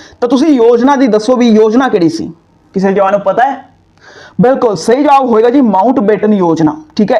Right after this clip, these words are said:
ਇਸੇ ਯੋਜਨਾ ਦੇ ਤਹਿਤ ਜਿਹੜੀ ਹੈ ਵੰਡ ਹੋਈ ਸੀ। ਆਪਸ਼ਨ ਸੀ ਇਸ ਸਵਾਲ ਦਾ ਬਿਲਕੁਲ ਸਹੀ ਜਵਾਬ ਹੋਏਗਾ।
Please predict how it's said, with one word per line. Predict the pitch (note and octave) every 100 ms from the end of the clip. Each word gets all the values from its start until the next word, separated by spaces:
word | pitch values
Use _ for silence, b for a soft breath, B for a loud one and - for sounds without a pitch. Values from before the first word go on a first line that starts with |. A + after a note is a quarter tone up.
| -
ਇਸੇ | A3 D4 D#4+
ਯੋਜਨਾ | B3+ A3 F#3+ G#3+ G#3
ਦੇ | F#3
ਤਹਿਤ | F3 F#3+ G3+ B3
ਜਿਹੜੀ | F#3+ F3+
ਹੈ | G#3+ F3+
ਵੰਡ | F3+ F3+
ਹੋਈ | F3 E3
ਸੀ। | C#3+ - -
ਆਪਸ਼ਨ | A#3 C4+
ਸੀ | B3 A3+
ਇਸ | A3
ਸਵਾਲ | A3 F#3+ F#3+
ਦਾ | G3
ਬਿਲਕੁਲ | E3 E3+ F#3+ C4 D#4 D#4 B B B -
ਸਹੀ | B3 B3
ਜਵਾਬ | G#3+ F#3+ E3+ E3
ਹੋਏਗਾ। | E3 D3+